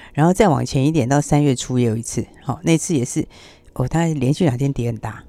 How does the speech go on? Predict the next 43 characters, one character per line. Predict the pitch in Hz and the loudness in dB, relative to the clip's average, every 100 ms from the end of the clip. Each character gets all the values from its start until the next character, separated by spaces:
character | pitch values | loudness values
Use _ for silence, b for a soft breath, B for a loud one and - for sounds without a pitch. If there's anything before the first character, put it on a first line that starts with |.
| - | -10
哈， | 117 - | -10 -6
那 | - 156 | 0 2
两 | 131 | 4
天 | 151 | 4
都 | 156 156 | 4 4
是 | 165 151 B B - | 2 -2 B B 0
连 | 147 | 2
两 | 151 117 | 2 2
根 | 131 | 2
黑 | 139 120 | 2 0
K， | 127 117 | -2 -2
然 | 139 | 0
后 | |
第 | - | 2
二 | 135 | 4
根 | 127 | 4
黑 | 139 | 2
K | 131 123 | 2 2
收 | 110 123 | 0 -2
脚， | - - - | -6 -14 -20
哈， | - - B B B - | -12 -12 B B B 2
因 | 294 | 4
为 | 254 | 6
O | |
T | 247 240 | 4 4
C | 226 | 2
它 | 226 | 2
就 | 214 | 4
因 | 190 202 | 6 6
为 | |
它 | 185 | 4
比 | 185 - | 0 0
较 | 147 | 0
活 | - 120 | 0 -6
泼， | - 113 - - - - | -2 -2 -2 -10 -16 -6
哈， | - | -2
而 | 165 | 2
且 | 180 | 4
它， | 160 185 185 B B - | 4 2 -2 B B -4
它 | 196 | -2
的 | |
股 | 180 - | -2 0
票 | 175 151 | 0 2